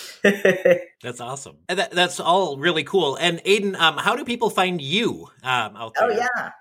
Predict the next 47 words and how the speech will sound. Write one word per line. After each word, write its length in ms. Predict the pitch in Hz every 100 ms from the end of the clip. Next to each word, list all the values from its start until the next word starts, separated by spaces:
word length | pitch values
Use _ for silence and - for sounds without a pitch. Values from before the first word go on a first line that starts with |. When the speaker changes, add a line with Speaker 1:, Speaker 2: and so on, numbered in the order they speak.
| _ _
Speaker 1:
Yeah, 260 | 196 233
so 140 | 165 165
you 120 | 160
can 120 | 208
find 280 | 202 185 185
me, 220 | 185 180
um, 360 | - 151 147 143
on 140 | 151
Instagram 840 | 151 156 160 165 170 170 170 175 -
and 240 | 139 143 143
on 200 | 151 170
Trace. 420 | 190 175 262 -
You 100 | 220
can 140 | 175
find 200 | 170 170
me 80 | 180
on 80 | 170
Trace, 300 | 170 180 208
too. 180 | 185 208 - - -
So 160 | 160
you 160 | 147 165
can 120 | 175
just 180 | 185 185
search 160 | 185 180
my 100 | 170
name 360 | 170 151 120 120 _
on 180 | 135 139
both 220 | 135 135
of 80 | 127
them. 280 | 117 107 -
So 360 | - 147 143 131
my 120 | 143
name 140 | 160
is 120 | 202 -
spelled 220 | 196 185
a-, 180 | 180 160 - _
unique, 680 | 165 175 165 139 - - - 151
I 120 | 156
will 160 | 156
say. 380 | 156 151 147 240 -
It's 180 | 139 135
spelled 300 | - 131 127 -
A 240 | 135 156
Y 600 | 156 139 135 131 131 131 120
D 300 | 127 131 120
I 440 | 117 117 117 113 -
A 280 | 113 113 113